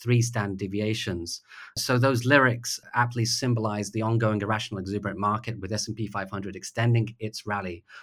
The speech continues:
from November twenty twenty-three lows, plus seventeen percent, the largest rally of its kind in thirty years. A lot of people are looking back saying that market performance was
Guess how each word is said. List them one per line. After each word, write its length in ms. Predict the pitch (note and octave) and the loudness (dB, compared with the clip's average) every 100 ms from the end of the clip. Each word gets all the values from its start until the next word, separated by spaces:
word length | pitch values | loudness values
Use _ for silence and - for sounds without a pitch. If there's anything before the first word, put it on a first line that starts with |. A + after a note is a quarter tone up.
| - | -20
from 320 | - - A2+ A2 | -8 0 2 2
November 360 | G2 A2 G2+ | 0 0 0
twenty 340 | G2+ A#2 G2+ A2+ | -4 -6 -4 -6
twenty-three 680 | G#2 F#2+ - - G2+ G2 | -6 -8 -12 -10 -6 -4
lows, 520 | G2 A2+ F#2+ E2+ E2+ - - _ | 2 2 2 0 -6 -10 -16 _
plus 280 | - A#2+ A#2+ | 2 2 2
seventeen 460 | A2+ G#2+ - G2+ G2 | 0 -2 -4 -6 -6
percent, 480 | F#2+ - B2+ G#2+ A#2+ _ - _ | -6 0 2 2 -2 _ -20 _
the 80 | G#2 | -4
largest 800 | G#2+ A#2 B2+ B2 A2+ G#2 - - | 2 4 2 2 -2 -4 -8 -8
rally 500 | A2 A2 G#2+ G#2 G#2 - | -2 0 0 0 -4 -6
of 240 | G#2+ G2+ - | -4 -4 -6
its 240 | G#2 G2+ - | -6 -4 -6
kind 360 | - G#2 G2 | -6 -4 -4
in 140 | F#2+ F#2+ | -6 -4
thirty 240 | G2+ F2+ | -4 -2
years. 440 | G2 A2+ E2 - - - - | 2 2 2 -6 -10 -16 0
A 20 | |
lot 80 | B2 | 2
of 60 | B2 | 2
people 200 | B2 A#2 | 2 4
are 40 | |
looking 320 | A#2+ B2 A2 | 4 4 4
back 260 | A#2 A#2 - | 4 2 0
saying 400 | A#2 A2 G#2+ G#2 | -2 0 0 -4
that 120 | A2+ | -8
market 600 | A2 A2 A#2 A#2+ A2+ A#2+ | -2 0 0 0 -2 -4
performance 460 | A#2 A#2 G#2+ G2+ - | -6 -2 -2 -4 -6
was 240 | G#2 G2 | -6 -6